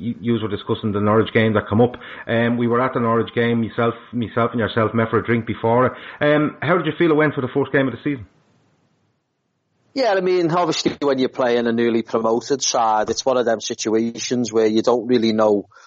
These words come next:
Speaker 2: what to expect, and they're pretty fearless, aren't they? Because, you know, it's the first game back in the big time, and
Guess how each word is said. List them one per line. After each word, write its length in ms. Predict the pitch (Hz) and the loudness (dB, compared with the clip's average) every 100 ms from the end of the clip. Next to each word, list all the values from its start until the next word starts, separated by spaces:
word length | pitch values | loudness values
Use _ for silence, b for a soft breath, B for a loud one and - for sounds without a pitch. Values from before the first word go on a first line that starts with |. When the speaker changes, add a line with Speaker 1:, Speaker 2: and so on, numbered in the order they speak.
| b | b
Speaker 2:
what 200 | 113 - | -2 0
to 160 | 113 | 2
expect, 560 | 104 - - 120 131 - | 2 -2 0 0 0 0
and 340 | 120 113 107 - - | 0 0 -6 -10 -2
they're 160 | 117 92 _ | -2 -2 _
pretty 260 | - 123 107 | -4 -4 -4
fearless, 520 | - 113 117 120 113 | -2 0 2 2 0
aren't 300 | 113 117 120 | 0 0 0
they? 100 | 127 | 0
Because, 560 | 110 113 120 113 107 - B B B | 0 0 0 0 0 -6 B B B
you 60 | 113 | -2
know, 40 | |
it's 100 | 110 | -2
the 80 | 110 | -2
first 500 | 120 113 110 - - | 0 0 0 -4 -2
game 280 | 117 113 117 | 0 0 0
back 200 | 113 113 | -2 -2
in 60 | |
the 60 | 110 | -2
big 220 | 120 131 | 0 -2
time, 440 | - 131 117 113 117 | -2 0 2 2 0
and 200 | 117 | 0